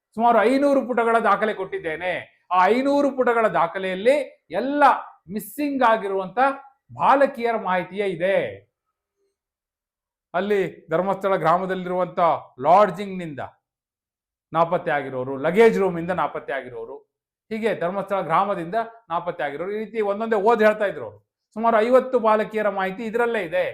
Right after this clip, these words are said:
ಈ ಎಲ್ಲ ಮಾಹಿತಿಯನ್ನ ಎಸ್ ಐ ಟಿ ಕೊಟ್ಟಿದ್ದೀನಿ, ಇದನ್ನ ಆರ್ ಟಿ ಐ ಅಡಿಯಲ್ಲೇ ತೆಗೆದುಕೊಂಡಿದ್ದೀನಿ ಅಂತೆಲ್ಲ ಅವ್ರು ಹೇಳ್ತಾ ಇದ್ರು. ಅಂದ್ರೆ ಈ ದಾಖಲೆಗಳೆಲ್ಲ ಅವ್ರು ಏನ್ ಕೊಡ್ತಾ ಇದ್ದಾರೆ, ಅದ್ರಲ್ಲಿ ಮತ್ತು ತೋರಿಸ್ತಾ ಇದ್ದಾರೆ. ಈಗ ಹೂತ್ ಹಾಕಿದ ವಿಚಾರ ಇದೆಯಲ್ಲ, ಯಾರೋ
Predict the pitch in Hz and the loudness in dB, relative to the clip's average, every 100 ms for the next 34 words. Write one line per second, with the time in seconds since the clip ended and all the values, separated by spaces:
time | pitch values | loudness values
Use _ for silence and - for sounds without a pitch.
0 | - _ _ 196 233 254 233 208 185 190 | -10 _ _ -2 2 2 2 -2 -4 -6
1 | 226 208 - 165 208 185 160 156 185 175 | -4 -6 -4 -6 -6 -12 -12 -10 -8 -10
2 | - _ 196 220 196 175 220 220 240 220 | -12 _ -8 -2 2 4 2 0 0 2
3 | 202 214 226 208 202 202 190 185 185 247 | 0 -4 -6 -6 -6 -8 -8 -12 -10 -4
4 | 254 202 202 185 135 _ _ _ _ _ | -2 0 -2 -2 -8 _ _ _ _ _
5 | _ _ 202 202 185 226 160 127 120 147 | _ _ -2 2 4 2 -2 -6 -6 -6
6 | 208 208 208 208 190 190 180 165 180 160 | -6 -4 0 0 -2 -6 -8 -6 -6 -6
7 | 120 107 190 - _ _ - 214 214 202 | -8 -12 -16 -18 _ _ -8 -4 -4 -4
8 | - 254 226 190 208 175 135 - _ - | -4 -4 -4 -4 -4 -4 -6 -10 _ -4
9 | 180 160 240 247 220 208 196 196 190 180 | -2 0 0 2 2 2 -8 -4 -2 -2
10 | 127 120 160 131 _ _ _ 202 | -4 -8 -8 -10 _ _ _ 2